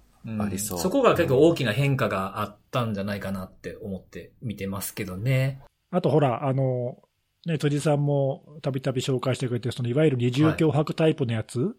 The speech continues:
Speaker 2: うんうん。
Speaker 3: とか、まあ、その、最近のランサムウェアって基本的にはその、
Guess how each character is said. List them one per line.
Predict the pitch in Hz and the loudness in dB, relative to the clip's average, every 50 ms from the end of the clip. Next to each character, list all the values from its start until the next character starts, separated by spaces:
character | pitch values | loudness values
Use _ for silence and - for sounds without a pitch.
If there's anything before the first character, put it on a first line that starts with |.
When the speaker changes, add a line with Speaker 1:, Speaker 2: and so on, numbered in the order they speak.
| _ _ _ _ _ _ _ - | _ _ _ _ _ _ _ 0
Speaker 2:
う | 139 | 2
ん | 139 | 2
う | 127 110 104 107 101 92 87 | 2 2 2 -2 -4 -6 -8
ん。 | - | -8
Speaker 3:
と | - 139 | -6 -6
か、 | - 127 117 | -2 -2 0
ま | 123 139 131 | 0 2 0
あ、 | 120 | 0
そ | - 131 | -2 -2
の、 | 117 117 113 110 104 110 - _ _ - - | -4 -4 -4 -4 -6 -8 -12 _ _ -12 -4
最 | - 151 143 143 135 | 0 2 2 2 2
近 | - 147 143 | 0 0 0
の | 143 143 | 2 2
ラ | 147 143 | 2 2
ン | 135 | 2
サ | - 151 139 | 2 0 0
ム | 139 143 | 2 2
ウ | |
ェ | 139 | 0
ア | 127 | 0
っ | 117 - | -2 -2
て | - 117 110 | -4 -6 -4
基 | - - 160 | 0 2 4
本 | 202 208 | 4 4
的 | 185 233 240 | 2 2 2
に | 247 | 4
は | 208 | 4
そ | - 147 | 4 4
の、 | 131 127 123 113 107 | 2 0 0 -2 -4